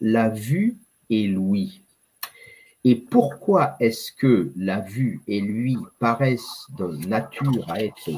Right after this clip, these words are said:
spiritualisées ? Eh bien, tout simplement parce que il n'y a pas dans, euh, l'œuvre d'art simplement une dimension, euh,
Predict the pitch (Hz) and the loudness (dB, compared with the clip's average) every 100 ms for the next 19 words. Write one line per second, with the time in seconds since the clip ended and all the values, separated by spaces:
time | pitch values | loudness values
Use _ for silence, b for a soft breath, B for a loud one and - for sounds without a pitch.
0 | - - - 139 107 95 - 92 101 120 | -8 -12 -4 0 0 -2 -8 -8 -6 -2
1 | 190 247 - B B B B B - 131 | 0 -2 -4 B B B B B -2 0
2 | 131 190 233 - 160 143 151 139 139 139 | 2 4 2 2 -4 -2 0 2 2 4
3 | 196 233 - 123 - - - - 165 208 | 4 2 0 -6 -6 -12 -14 0 2 2
4 | - - - - - - - 165 151 151 | 0 -10 -16 -16 -16 -18 -10 -4 0 0
5 | - 226 - - - 143 143 - - - | 2 2 2 -2 0 4 4 4 -4 -18
6 | - - 120 104 82 - - - 143 _ | -18 -2 0 0 -2 -14 -12 -12 -12 _
7 | 101 104 95 104 120 - 87 73 - _ | -6 -6 -10 -12 -6 -2 -2 -4 -10 _
8 | _ - _ - - 156 156 - 151 143 | _ -20 _ -18 -6 0 0 2 4 4
9 | 139 120 - - - 101 95 - 123 117 | 4 4 2 -4 -2 0 0 0 2 2
10 | 107 107 - - 113 101 78 69 _ _ | 2 -4 -8 -2 0 0 -4 -14 _ _
11 | 85 78 | -10 -10